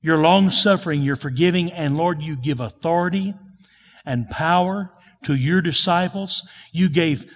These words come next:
Lord, the ability to overcome the serpents and scorpions and over the power of the enemy. Father, and if we,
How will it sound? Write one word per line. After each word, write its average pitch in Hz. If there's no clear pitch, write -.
Lord, 165
the 151
ability 180
to 135
overcome 160
the 117
serpents 180
and 143
scorpions 190
and 156
over 190
the 135
power 180
of 139
the 143
enemy. 196
Father, 202
and 165
if 131
we, 156